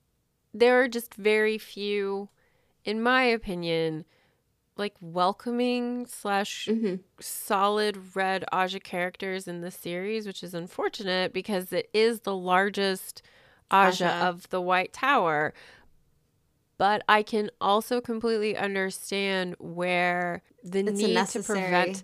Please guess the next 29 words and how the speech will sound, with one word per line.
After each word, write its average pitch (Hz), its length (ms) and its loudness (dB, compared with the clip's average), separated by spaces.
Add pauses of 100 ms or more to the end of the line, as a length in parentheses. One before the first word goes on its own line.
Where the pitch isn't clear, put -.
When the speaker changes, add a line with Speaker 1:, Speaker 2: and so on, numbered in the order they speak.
(100)
Speaker 2:
yeah. 180 320 -8
Speaker 1:
Exactly. 202 1000 2
The 208 140 2
need 240 380 0
to 285 100 -10
prevent 196 600 0 (520)
the 196 160 -2
destruction 196 640 -2
of 180 240 -6
the 185 120 -6
entire 190 600 -2
landscape 185 580 -6
of 170 160 -6
the 175 120 -2
world 170 520 -2
all 170 260 -2
over 170 340 -2
again. 165 460 -2 (440)
I 220 100 6
can 254 220 -2
see 233 220 -2
that 190 260 2
being 170 500 -2 (460)
pretty 185 280 -2
damn 143 220 -4
important. - 640 -10
Speaker 2:
Yeah. 269 320 -4
Speaker 1:
So 185 220 4
I, 202 240 2